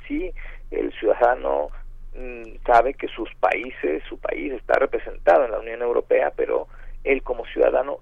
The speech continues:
no está representado, no se siente representado, y este es un, un gran problema para la credibilidad del proyecto europeo, ¿no?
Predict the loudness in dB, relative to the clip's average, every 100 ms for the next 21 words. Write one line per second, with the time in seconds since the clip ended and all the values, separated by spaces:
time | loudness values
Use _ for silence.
0 | -12 -4 -2 -2 -4 0 0 0 -4 -8
1 | -4 4 4 2 -6 -10 -14 -10 -6 -6
2 | -4 -4 -4 -8 -12 -6 2 4 2 -4
3 | -14 -16 -16 -12 -6 -4 -4 -2 -4 -2
4 | -6 -4 -10 -8 -12 -10 0 0 0 0
5 | 2 2 2 4 6 4 -2 -12 -10 2
6 | 2 2 0 0 -4 -10 -8 2 4 6
7 | 4 0 -2 -2 -2 -4 -4 -4 -4 -6
8 | -4 -6 -4 -4